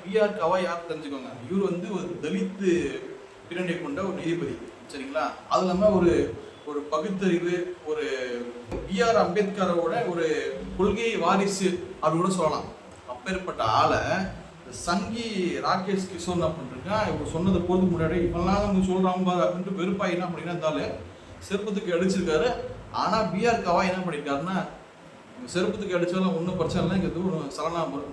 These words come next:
பிரச்சனை ஏற்பட வேணாம், நிக்க வேணாம், நீங்க பேசுறது பேசுங்க, ஏதாவது ட்ரையல் வந்து பாத்தீங்களா, அந்த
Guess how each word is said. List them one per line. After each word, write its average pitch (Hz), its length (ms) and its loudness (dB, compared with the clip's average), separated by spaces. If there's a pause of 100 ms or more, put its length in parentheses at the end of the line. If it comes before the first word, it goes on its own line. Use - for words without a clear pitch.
பிரச்சனை 165 300 4
ஏற்பட 160 180 2
வேணாம், 160 220 0
நிக்க 160 160 0
வேணாம், 160 340 2 (140)
நீங்க 180 180 0 (140)
பேசுறது 190 400 -2
பேசுங்க, 160 520 -2 (360)
ஏதாவது 180 260 -2
ட்ரையல் 185 320 2
வந்து 170 220 2
பாத்தீங்களா, 185 240 0
அந்த - 160 0